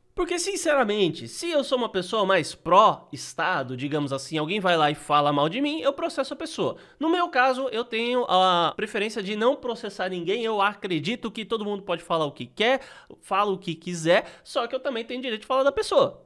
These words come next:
pura e simplesmente. Então, se alguém falar alguma coisa, eu vou lá e respondo. É muito simples. Se a pessoa vai lá e inventa uma mentira, eu mostro a prova, ó,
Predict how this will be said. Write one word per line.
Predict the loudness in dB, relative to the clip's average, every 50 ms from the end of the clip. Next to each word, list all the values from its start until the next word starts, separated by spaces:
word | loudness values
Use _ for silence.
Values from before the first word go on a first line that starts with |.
| _
pura | -4 -2 -2 -2
e | -2
simplesmente. | -4 -10 -10 -10 -8 -6 -2 -2 -2 -4 -4 -16 -18 -16 -12
Então, | -4 0 0 2
se | 4 4
alguém | 2 2 2 0
falar | 0 4 4 6 6 8 6
alguma | 6 4 2 0 0 0
coisa, | 0 -2 0 2 2 2 2 -2 -4 -2
eu | -2 0 2
vou | 4 4 6
lá | 6 6 6 4 2
e | 0 0
respondo. | 2 2 -2 -2 -4 -6 -4 -2 0 0 -2 -2 -4 -8 -10 -18 -14 -6
É | -2 0 0 2
muito | 4 4 4 4 4 0 0 0
simples. | -2 0 4 4 6 6 4 2 -4 -10 -10 -10 -14 -20 -20 -18
Se | -14 -6 -4 -4
a | -4
pessoa | -2 -4 -6 -2 0 0 2
vai | 4 2 4 4
lá | 6 4 4
e | 4 4
inventa | 2 2 2 2 0 0 0 -2 -6
uma | -6 -6
mentira, | -6 -6 -8 -8 -6 -4 -2 -2 -2 -4 -4 -4
eu | -2 -2 0 2
mostro | 2 0 0 0 -4 -6
a |
prova, | -2 0 0 2 2 2 4 6 6 8 6
ó, | 6